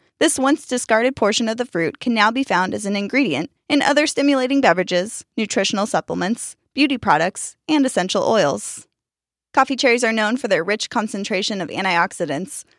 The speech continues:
which have the power to boost the immune system, protect against free radicals, and act as an anti-inflammatory. However, this antioxidant powerhouse surrounding the seeds, A K A coffee beans,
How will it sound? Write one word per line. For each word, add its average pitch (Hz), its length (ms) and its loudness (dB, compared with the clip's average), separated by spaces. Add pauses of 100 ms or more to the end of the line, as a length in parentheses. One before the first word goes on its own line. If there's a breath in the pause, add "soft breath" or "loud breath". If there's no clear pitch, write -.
which 262 160 2
have 269 120 4
the 240 80 2
power 240 240 4
to 196 80 2
boost 214 280 -4
the 190 80 -4
immune 220 260 -2
system, 240 460 -2 (260)
protect 262 340 0
against 214 340 -4
free 233 140 -4
radicals, 185 600 2 (260)
and 349 160 0
act 214 240 4
as 202 140 0
an 185 120 -2
anti-inflammatory. 165 1080 -2 (680)
However, 262 240 4
this 240 160 2
antioxidant 233 720 0
powerhouse 220 520 4
surrounding 190 420 0
the 196 60 -4
seeds, 185 520 -6
A 165 140 0
K 180 280 -2
A - 40 -2
coffee 170 300 0
beans, 156 420 -6